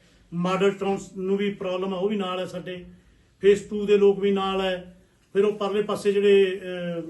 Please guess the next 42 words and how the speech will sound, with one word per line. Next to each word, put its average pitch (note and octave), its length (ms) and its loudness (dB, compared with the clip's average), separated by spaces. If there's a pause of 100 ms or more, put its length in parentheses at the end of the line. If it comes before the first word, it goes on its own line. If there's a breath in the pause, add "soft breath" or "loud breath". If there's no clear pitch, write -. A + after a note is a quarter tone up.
(180)
ਜਿਹੜਾ F#3+ 180 -4
ਏਰੀਆ, F#3 500 -4 (140)
ਅਹ, F3 1080 -8
ਧੋਬੀਆਣੇ F#3+ 440 -2
ਦਾ F#3+ 80 -4
ਕੁਛ - 220 -14
ਏਰੀਆ, F3+ 420 -8 (240)
ਇੱਧਰਲੇ B3+ 220 0
ਪਾਸੇ E3 320 -8 (360 soft breath)
ਧੋਬੀਆਣੇ G#3 420 0
ਨਹੀਂ, C#4 220 -6
ਅਹ, G3 600 -6
ਗੁਰਦੁਆਰਾ G3+ 400 0
ਦੇ G3+ 80 2
ਮਗਰਲੇ F#3 320 -4
ਪਾਸੇ F3+ 280 -8
ਜਿਹੜਾ F3 200 -8
ਹੈਗਾ, E3+ 300 -8 (320)
ਉਹ G#3+ 80 -4
ਵੀ A3 60 -8
ਸਾਡੇ G3 220 -4
ਨਾਲ F3 240 -6
ਹੈ। E3+ 60 -4 (680)
ਦੂਸਰਾ, B3 320 0
ਇਹ C#4+ 180 2
ਜਿਹੜੀ C#4 180 -2
ਰਿੰਗ A3+ 160 0
ਰੋਡ A#3+ 220 2
ਬਣ G#3+ 140 -2
ਰਹੀ G3+ 220 4
ਹੈ F3 40 0
ਜੀ, - 160 -12 (460)
ਇਹ E3+ 40 -18
ਚਾਲੂ A3 320 2
ਹੋ G#3+ 60 6
ਹੀ A#3 120 0
ਗਈ A3 140 -2
ਆ, G#3 40 -2
ਤੁਹਾਨੂੰ - 480 -6
ਪਤਾ G#3 160 -2
ਹੀ G#3+ 140 2
ਹੈ, - 100 -8